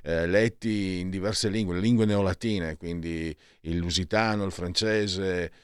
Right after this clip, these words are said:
eh, il latino stesso, che ha delle sonorità, eh, notevoli, che vengono restituite proprio anche,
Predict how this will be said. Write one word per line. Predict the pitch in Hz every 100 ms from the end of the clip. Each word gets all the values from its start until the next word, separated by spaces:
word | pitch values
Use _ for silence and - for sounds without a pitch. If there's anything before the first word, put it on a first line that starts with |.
| _ -
eh, | 85
il | 82 113
latino | 113 - 135 131
stesso, | - - 135 131 - 110 98 85 80 -
che | - 101
ha |
delle | 101 95
sonorità, | 90 95 95 95 92 101 101 98 - - -
eh, | -
notevoli, | 90 113 - 98 98 113 95
che | 92
vengono | 90 101 98
restituite | 90 82 87 95 98 90
proprio | 95 87 90
anche, | 90 92 90 80